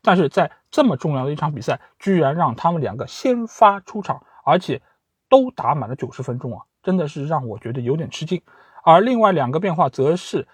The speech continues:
刚刚加盟的厄德高以及从新冠中恢复的奥巴梅扬，那这两个出场其实某种程度上倒是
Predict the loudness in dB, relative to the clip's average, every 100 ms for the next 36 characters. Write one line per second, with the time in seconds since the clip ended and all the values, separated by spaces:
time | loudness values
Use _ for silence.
0 | _ 0 2 2 0 2 4 6 4 0
1 | 0 2 2 4 4 _ _ -8 -6 -6
2 | -4 -6 -6 _ -4 -2 -2 -8 _ -2
3 | 0 0 -2 -4 -2 -2 -2 -2 2 4
4 | 4 2 0 -4 -6 -8 _ _ -6 -4
5 | 0 2 2 -2 -6 -6 -6 -6 -8 -8
6 | -4 -2 -2 -4 -4 -4 -4 0 0 0
7 | -6 -10